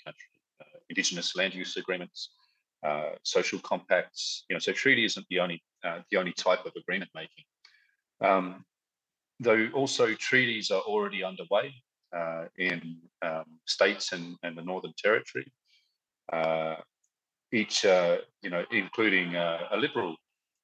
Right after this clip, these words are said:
state, uh, government in Tasmania has committed to a treaty process now. And in New South Wales, uh, the, uh,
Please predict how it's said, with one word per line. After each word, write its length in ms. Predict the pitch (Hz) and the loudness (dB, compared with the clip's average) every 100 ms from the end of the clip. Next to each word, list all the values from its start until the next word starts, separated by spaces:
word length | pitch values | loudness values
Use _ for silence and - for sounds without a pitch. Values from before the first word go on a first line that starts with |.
| _ | _
state, 360 | - 104 92 - - _ _ 87 | 2 4 2 0 -16 _ _ -10
uh, 100 | 82 _ _ _ | -10 _ _ _
government 400 | 92 90 82 82 - - _ | 0 0 -8 -10 -14 -20 _
in 160 | 87 82 | -10 2
Tasmania 680 | 95 87 107 120 90 80 80 | 2 4 4 4 0 -4 -6
has 180 | 82 - - | -6 -8 -8
committed 280 | 87 87 - | -10 -10 -12
to 140 | - | -10
a 40 | 82 | -10
treaty 300 | - 87 - _ | -4 -4 -4 _
process 400 | 82 - - - | -4 -2 -6 -6
now. 300 | 92 98 95 - _ _ _ _ _ _ - | 2 4 4 2 _ _ _ _ _ _ 2
And 100 | 107 | 4
in 100 | 101 | 6
New 120 | 110 | 4
South 320 | - 92 87 - | 6 6 6 4
Wales, 640 | 95 92 87 - - - - | 4 4 0 -8 -10 -10 -8
uh, 300 | 85 82 82 _ _ _ | -6 -6 -10 _ _ _
the, 340 | 87 82 80 - _ _ 87 | -2 -2 -6 -12 _ _ -6
uh, 180 | 82 | -6